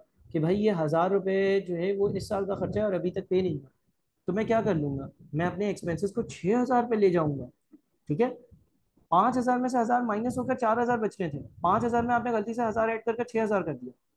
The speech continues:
तो आपका net profit कहाँ पहुंच गया? आपका net profit तो नौ हज़ार पर पहुंच गया। तो इसका मतलब ये हो गया कि आपकी गलत ट्रीटमेंट से, आपकी गलत ट्रीटमेंट से, ये correct है, ये incorrect है,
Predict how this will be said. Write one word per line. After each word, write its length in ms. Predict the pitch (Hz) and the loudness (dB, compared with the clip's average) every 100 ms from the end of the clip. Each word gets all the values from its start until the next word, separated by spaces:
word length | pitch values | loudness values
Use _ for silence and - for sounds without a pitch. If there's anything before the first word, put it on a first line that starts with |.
| _ | _
तो 80 | - | 0
आपका 200 | 156 175 | 2 2
net 160 | 175 180 | 0 2
profit 240 | 190 196 | 0 0
कहाँ 140 | 196 196 | 0 0
पहुंच 160 | 196 | 0
गया? 160 | 175 202 | 0 0
आपका 180 | 165 170 | -2 -2
net 160 | 151 143 | -6 -6
profit 240 | 135 151 | -10 -4
तो 80 | 175 | 0
नौ 160 | 226 247 | 2 2
हज़ार 160 | 247 | 2
पर 120 | 240 | 0
पहुंच 260 | 226 214 190 | -2 -4 -2
गया। 140 | 202 | -2
तो 840 | 196 - - - _ _ _ _ 170 | -2 -6 -16 -18 _ _ _ _ -4
इसका 200 | 160 233 | 0 0
मतलब 320 | 220 214 196 | 0 -2 0
ये 60 | 208 | 0
हो 80 | |
गया 180 | 196 220 | 2 0
कि 100 | 214 | 0
आपकी 300 | 196 180 208 | 0 0 -2
गलत 380 | 170 165 233 240 - | -2 0 0 -2 -6
ट्रीटमेंट 440 | - 196 - 170 156 | -4 -4 -2 -6 -6
से, 120 | 143 135 | -10 -10
आपकी 280 | 143 151 202 | -8 -4 -4
गलत 280 | 165 175 220 | -2 0 -2
ट्रीटमेंट 380 | 190 180 - 156 | -4 -6 -6 -6
से, 100 | 156 | -4
ये 160 | 143 170 | -4 -2
correct 400 | 156 180 - 240 | 0 0 0 0
है, 140 | 254 - _ _ - - _ _ _ _ _ _ _ _ _ _ _ _ _ 147 | -2 -6 _ _ -20 -20 _ _ _ _ _ _ _ _ _ _ _ _ _ 2
ये 120 | 202 202 | 2 4
incorrect 540 | 190 180 143 127 | 2 2 0 -4
है, 80 | - | -10